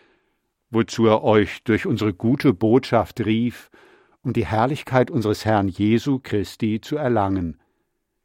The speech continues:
Steht dann also fest, Brüder, und haltet die Überlieferungen fest,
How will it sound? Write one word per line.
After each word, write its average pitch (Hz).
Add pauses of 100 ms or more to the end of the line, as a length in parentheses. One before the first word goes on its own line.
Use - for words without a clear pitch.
(600)
Steht -
dann 120
also 113
fest, -
Brüder, 110 (440)
und 143
haltet 131
die 135
Überlieferungen 117
fest, 110